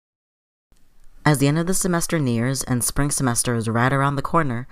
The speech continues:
those in the twenty twenty-one graduating class may be considering going to graduate school. Hopefully,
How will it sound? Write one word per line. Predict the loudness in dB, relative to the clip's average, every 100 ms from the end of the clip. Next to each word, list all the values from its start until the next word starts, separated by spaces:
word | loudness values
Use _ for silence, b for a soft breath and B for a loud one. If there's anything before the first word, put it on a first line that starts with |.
| B B B 0
those | 4 6 4
in | 4
the | 4
twenty | 6 6 4
twenty-one | 2 2 2 2
graduating | 2 2 2 0 0 -2
class | 0 0 0 0
may | 2
be | 2
considering | 2 0 0 2 2 2
going | 2 2 2
to |
graduate | 2 0 0 -4
school. | -4 -4 -6 -14 b b b b b
Hopefully, | -2 0 4 2 2 -4